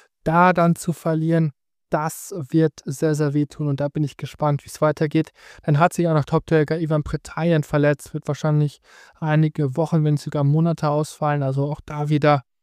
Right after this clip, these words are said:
den wichtigsten Mann vorne verloren und allein Skyttä kann die ganze Offensive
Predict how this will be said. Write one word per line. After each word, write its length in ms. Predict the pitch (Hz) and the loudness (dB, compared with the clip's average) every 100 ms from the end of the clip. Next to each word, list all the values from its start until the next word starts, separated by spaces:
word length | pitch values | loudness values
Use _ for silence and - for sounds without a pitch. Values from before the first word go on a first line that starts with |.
| _ _ _ - _ - | _ _ _ -20 _ -6
den 160 | 156 147 | -2 0
wichtigsten 640 | 156 - 156 - 156 151 | 0 -2 -4 0 2 4
Mann 240 | 143 160 | 4 2
vorne 640 | 156 - 160 156 156 151 143 | 0 0 2 2 2 2 0
verloren 720 | - - 160 156 160 165 165 | -4 -4 0 2 4 4 2
und 200 | 160 156 | 0 -2
allein 320 | 160 156 156 | -2 0 -2
Skyttä 520 | - - 180 185 180 - | -4 -8 -2 0 0 0
kann 220 | 175 170 | 0 2
die 140 | 170 | 0
ganze 280 | 165 170 180 | 0 -2 -2
Offensive 720 | 170 - 165 - 165 170 165 | -6 -2 -4 -2 -2 0 -2